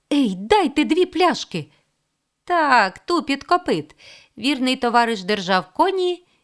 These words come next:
вітер скиглив, мов голодний пес, клацнув курок мого револьвера». «О, — подумав я, — ти вже чуєш кров,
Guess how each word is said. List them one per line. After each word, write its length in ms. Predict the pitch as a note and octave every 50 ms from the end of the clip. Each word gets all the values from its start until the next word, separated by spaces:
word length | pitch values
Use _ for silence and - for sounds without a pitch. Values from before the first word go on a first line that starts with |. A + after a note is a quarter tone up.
| _ -
вітер 360 | B3+ D4 D#4 D#4 F#3+ F3 D#3+
скиглив, 580 | - - - C4+ D#4+ F4+ D#4 D4 D#4 D#4 D4+ C4
мов 240 | A3 A#3+ C4+ B3+ G3
голодний 540 | F3 A3 A#3+ B3 B3 B3+ F#3+ G#3 A#3 A#3
пес, 460 | A#3 - A3+ A3+ A3+ A3+ - - - _ _ _ _ _ _ _ _ _ _
клацнув 760 | - E3+ D#3+ D#3 A3 C4+ - - - - G#3+ G#3 G#3 G3+ -
курок 500 | - _ - E3 E3 F3 F3+ F3 F3 -
мого 300 | E3+ D#3+ D#3+ D3 F3 E3+
револьвера». 680 | F3 F3+ E3+ F#3+ G3 G3+ F3 A3 G#3+ F#3+ D#3 D#3 D#3 C#3 - _ _ _ _ _ _ _ _ _ _ _ _
«О, — 560 | - D#3+ E3 F3 F#3 G3 G#3 A3 A3 G#3 F#3 - -
подумав 460 | E3+ D#3 C#3 D#3+ D#3+ E3 E3+ E3+ D3+
я, — 340 | D#3+ D3 D#3+ D3 C3+ B2 - _ _ _ _ _ _ _ _
ти 160 | _ - D#3+ D#3
вже 200 | C#3+ C#3+ D3+ C#3+
чуєш 400 | C#3+ - E3 D#3+ D#3+ D3+ C#3+ -
кров, 400 | - - - F3+ G3 F#3+ D#3